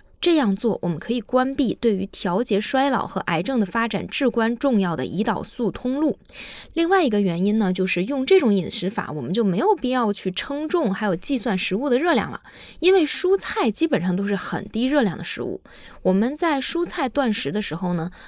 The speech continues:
唯一需要注意的就是油的用量。一般来说呢，一勺油大概十几克，也就是有一百卡左右的热量。所以我们全天用的油呢，最好不要超过两勺。那么如果你觉得，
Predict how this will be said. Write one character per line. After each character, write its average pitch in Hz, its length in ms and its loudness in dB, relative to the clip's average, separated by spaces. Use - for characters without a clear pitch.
唯 170 140 4
一 285 280 4
需 - 140 -4
要 202 180 0
注 214 200 -4
意 190 140 -2
的 170 120 -6
就 180 140 -6
是 180 200 -4
油 170 440 -4
的 392 140 4
用 190 180 0
量。 143 220 -6
一 320 100 6
般 359 200 6
来 240 120 4
说 262 200 0
呢， 247 200 0
一 285 100 -2
勺 202 280 2
油 208 300 -2
大 208 100 -2
概 185 140 -2
十 208 200 -2
几 269 120 2
克， - 220 -4
也 - 80 -2
就 185 120 -2
是 208 160 -2
有 139 240 0
一 320 140 6
百 - 240 2
卡 - 260 -2
左 - 200 -4
右 156 140 2
的 104 120 -4
热 170 140 4
量。 - 140 -2
所 240 160 4
以 - 20 4
我 302 80 2
们 185 140 4
全 180 300 -2
天 339 180 -2
用 359 160 0
的 226 80 0
油 175 240 -2
呢， 208 140 2
最 277 160 2
好 - 180 -4
不 - 140 -4
要 160 100 -4
超 - 180 -6
过 180 140 -2
两 156 240 -6
勺。 - 300 -8
那 269 100 2
么 254 160 2
如 247 200 0
果 277 320 4
你 180 280 -4
觉 175 220 -4
得， 294 300 2